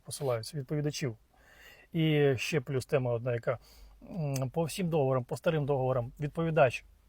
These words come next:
один, тобто не, не відповідач, а власник, з ким заключений договор, один, а в договорі вони, е, в позовній заяві вони, е, притягують до відповідальності ще й, м, е, дружину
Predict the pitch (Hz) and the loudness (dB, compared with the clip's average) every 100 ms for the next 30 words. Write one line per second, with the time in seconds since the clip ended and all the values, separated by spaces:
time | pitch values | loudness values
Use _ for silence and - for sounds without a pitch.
0 | _ _ _ - 160 135 123 208 - - | _ _ _ 0 2 2 0 -4 -12 -6
1 | 151 - 208 151 131 127 127 - 147 175 | -4 -2 -2 -2 -2 -4 -6 -2 4 4
2 | - 156 127 - - - - 143 170 156 | 4 0 0 -4 -20 -14 -4 4 8 8
3 | 135 139 107 _ _ _ _ - - 147 | 6 -2 -8 _ _ _ _ -8 -2 0
4 | 143 160 156 147 135 120 - 175 156 131 | 0 -2 0 0 0 0 0 0 0 0
5 | 190 - - - - 143 127 202 202 196 | -2 -8 -20 -8 2 2 4 2 4 2
6 | 170 147 151 160 - 185 156 139 123 117 | 2 0 0 0 -2 0 2 4 2 0
7 | - 143 156 143 180 165 147 156 - - | -2 -2 0 2 4 4 2 -2 -6 -20
8 | - - - - - - - _ _ 156 | -20 -20 -20 -20 -20 -20 -20 _ _ 0
9 | 147 139 127 139 - 180 151 147 143 156 | 2 0 0 0 6 8 6 4 0 0
10 | 139 156 160 - 123 - 175 156 240 - | 4 6 4 0 -4 -2 -2 -2 -4 -6
11 | 175 147 139 135 131 127 - _ _ _ | -4 -2 -2 0 0 0 -4 _ _ _
12 | _ _ _ - 165 127 160 131 165 156 | _ _ _ -10 -4 0 0 2 2 4
13 | 127 110 | 2 0